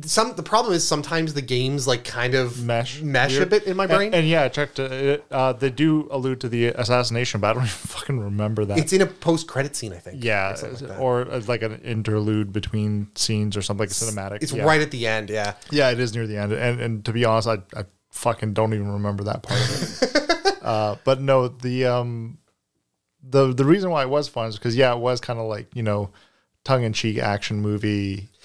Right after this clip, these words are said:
Speaker 1: It totally
Speaker 2: Um,
Speaker 1: was.
Speaker 2: but at the same time, though, they took it very seriously when they did it. And
Speaker 1: Yeah.
Speaker 2: it came out really, really good because of that.
Speaker 1: I think so. I, I think it was,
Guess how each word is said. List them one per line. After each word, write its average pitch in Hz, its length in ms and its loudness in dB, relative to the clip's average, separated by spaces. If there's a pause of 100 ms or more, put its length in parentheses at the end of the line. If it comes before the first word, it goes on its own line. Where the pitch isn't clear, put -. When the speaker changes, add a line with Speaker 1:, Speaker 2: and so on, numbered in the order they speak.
(100)
Speaker 1:
It 117 280 0
totally 131 260 2
Speaker 2:
Um, 120 60 0
Speaker 1:
was. 95 380 -6
Speaker 2:
but 143 120 6
at 143 120 2
the 147 60 -2
same 160 400 -2 (100)
time, 185 480 2
though, 113 540 0
they 120 180 2
took - 340 -4
it 127 100 0
very 120 280 2
seriously 113 640 -4
when 117 140 -12
they 113 80 -6
did 107 200 -2
it. - 200 -8 (260)
And 160 140 2
Speaker 1:
Yeah. 127 100 4
Speaker 2:
it - 20 2
came 185 220 2
out 170 160 6
really, 139 320 2
really 131 240 -2
good 135 220 -2
because 113 280 -2
of 107 60 -6
that. - 260 -8 (440)
Speaker 1:
I 156 100 0
think 254 160 -2
so. 156 340 4
I, 160 220 2
I - 20 4
think 269 220 -4
it 320 60 -2
was, 294 280 -4